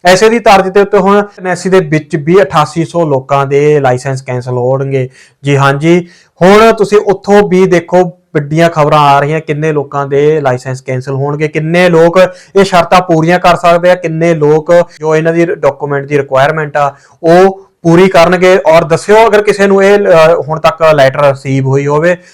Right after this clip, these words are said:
ਕਿਉਂਕਿ ਇਹਨਾਂ ਨੇ ਅਪ੍ਰੈਲ ਤੱਕ ਦਾ ਟਾਈਮ ਦਿੱਤਾ ਤੁਹਾਨੂੰ। ਅਪ੍ਰੈਲ ਦੇ ਵਿੱਚ ਵਿੱਚ ਇਹ ਸਾਰਾ ਕੁਝ ਤੁਹਾਨੂੰ ਸਬਮਿਟ ਕਰਨਾ ਪਵੇਗਾ। ਮੈਂ ਅਰਦਾਸ ਕਰਦਾ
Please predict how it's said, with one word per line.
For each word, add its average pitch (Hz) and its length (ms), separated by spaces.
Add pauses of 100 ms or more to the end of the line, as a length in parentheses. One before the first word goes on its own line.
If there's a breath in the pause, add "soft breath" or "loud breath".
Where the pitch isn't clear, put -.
(140 soft breath)
ਕਿਉਂਕਿ 170 220
ਇਹਨਾਂ 202 360
ਨੇ 170 360
ਅਪ੍ਰੈਲ 139 380
ਤੱਕ 143 200
ਦਾ 143 120
ਟਾਈਮ 131 280
ਦਿੱਤਾ 139 260
ਤੁਹਾਨੂੰ। 160 380
ਅਪ੍ਰੈਲ 143 360
ਦੇ 156 100
ਵਿੱਚ 147 200
ਵਿੱਚ 147 160
ਇਹ 151 140
ਸਾਰਾ 135 220
ਕੁਝ 147 160
ਤੁਹਾਨੂੰ 135 260
ਸਬਮਿਟ 127 340
ਕਰਨਾ 131 240
ਪਵੇਗਾ। 180 480 (360 loud breath)
ਮੈਂ 185 220 (320)
ਅਰਦਾਸ 170 360
ਕਰਦਾ 175 500